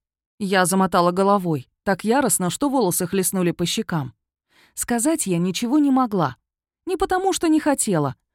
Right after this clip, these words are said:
Очень даже хотела, причём много и в основном нецензурного. А потому, что мой голос в данный момент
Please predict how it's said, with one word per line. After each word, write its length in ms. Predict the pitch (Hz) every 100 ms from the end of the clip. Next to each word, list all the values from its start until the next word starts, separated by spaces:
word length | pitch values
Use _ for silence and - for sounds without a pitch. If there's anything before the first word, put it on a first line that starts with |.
| _ _
Очень 480 | 170 175 214 311 294
даже 280 | 214 165
хотела, 520 | 165 170 - 170 139 131 _ _
причём 340 | 311 - 294
много 360 | 247 240 285 262
и 280 | 208 175 175
в 80 | 180
основном 440 | 214 208 175 196
нецензурного. 840 | 226 262 311 311 370 349 190 147 - _ _ _ _ _
А 120 | 180
потому, 400 | 175 226 262 277
что 180 | 262 247
мой 200 | 226 226
голос 400 | 202 339 349 254
в 80 | 208
данный 380 | 202 208 180 175
момент 540 | 202 262 220 135 -